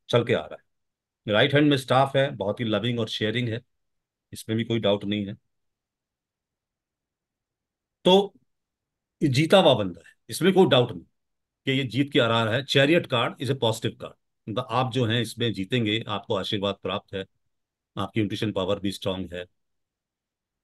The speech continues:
आपने बुराई पे और अच्छाई पे विजय प्राप्त की है, सब चीजों में विजय प्राप्त आपने की है,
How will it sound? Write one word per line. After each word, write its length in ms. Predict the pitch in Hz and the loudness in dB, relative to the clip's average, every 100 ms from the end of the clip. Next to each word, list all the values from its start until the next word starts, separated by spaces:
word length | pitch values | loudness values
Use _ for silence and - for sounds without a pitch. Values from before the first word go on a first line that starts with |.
| _ _ _ _ _ _ | _ _ _ _ _ _
आपने 260 | 98 98 110 | -4 -2 -2
बुराई 320 | 104 104 117 | -2 0 0
पे 240 | 123 113 107 | 2 2 2
और 120 | 95 | -2
अच्छाई 340 | 92 - 110 | -6 -4 -2
पे 280 | 107 98 95 _ _ - | -2 -4 -6 _ _ -16
विजय 220 | 95 117 | -2 0
प्राप्त 300 | 113 104 - | 0 -2 -4
की 220 | - 95 85 | -6 -8 -8
है, 80 | 87 _ _ | -16 _ _
सब 220 | - 101 | -8 -6
चीजों 240 | - 104 | -4 -4
में 80 | 101 | -4
विजय 220 | 90 95 | -6 -6
प्राप्त 300 | 101 92 - | -4 -6 -8
आपने 240 | 87 - 85 | -12 -12 -14
की 160 | 87 | -16
है, 120 | 82 | -18